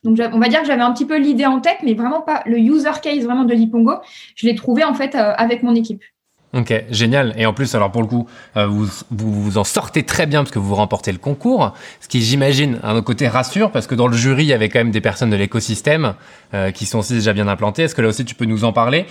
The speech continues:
Speaker 2: et après nous, nous expliquer un peu, bah, ce qui se passe dans ta tête à ce moment-là, parce que c'est vraiment, euh, t'as en gros la validation du projet, euh, et qu'est-ce qui se passe en tête à ce moment-là ? Tu dis, « Ok, bon, bah,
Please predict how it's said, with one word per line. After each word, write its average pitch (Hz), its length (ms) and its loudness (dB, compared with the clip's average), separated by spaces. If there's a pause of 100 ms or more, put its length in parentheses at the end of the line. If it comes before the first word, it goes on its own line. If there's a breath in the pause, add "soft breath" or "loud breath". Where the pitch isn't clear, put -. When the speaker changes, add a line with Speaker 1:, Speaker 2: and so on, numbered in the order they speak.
(200 loud breath)
Speaker 2:
et 123 60 0
après 120 240 2
nous, 147 180 0
nous 123 220 0
expliquer 139 320 -4
un 156 80 2
peu, 147 140 -2
bah, 123 100 2
ce - 80 -6
qui - 80 -8
se - 60 -10
passe 139 160 0
dans 120 100 0
ta 113 140 -2
tête - 180 0
à 117 80 2
ce - 140 -6
moment-là, 131 280 0
parce 185 140 -8
que 120 80 -2
c'est 107 240 -2
vraiment, 117 440 2
euh, 98 40 0
t'as 98 200 0
en 101 100 -2
gros 117 140 2
la 104 100 2
validation 127 480 0
du 117 100 0
projet, 143 380 -2 (340 loud breath)
euh, 104 420 0
et 110 100 -2
qu'est-ce 127 160 -2
qui 113 100 -6
se - 60 -12
passe 139 200 -2
en 110 80 -2
tête 135 180 0
à 117 60 0
ce - 120 -6
moment-là ? 120 260 0
Tu - 100 -10
dis, « 110 120 -2
Ok, 120 200 -2
bon, 104 140 0
bah, 90 220 -2